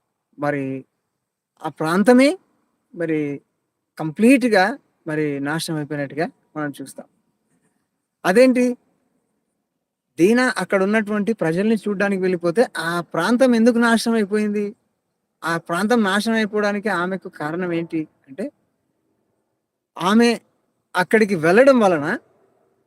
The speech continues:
అక్కడున్నటువంటి మరి, ఆ,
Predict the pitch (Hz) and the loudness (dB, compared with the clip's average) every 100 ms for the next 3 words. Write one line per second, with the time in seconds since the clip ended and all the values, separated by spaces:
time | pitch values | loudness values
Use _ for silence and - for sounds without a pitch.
0 | _ - 165 214 233 254 226 240 226 220 | _ -10 0 2 4 4 2 0 2 -2
1 | 220 - _ _ - 170 160 156 - _ | -4 -10 _ _ -8 -4 -2 -4 -8 _
2 | _ _ _ _ _ _ 147 | _ _ _ _ _ _ -6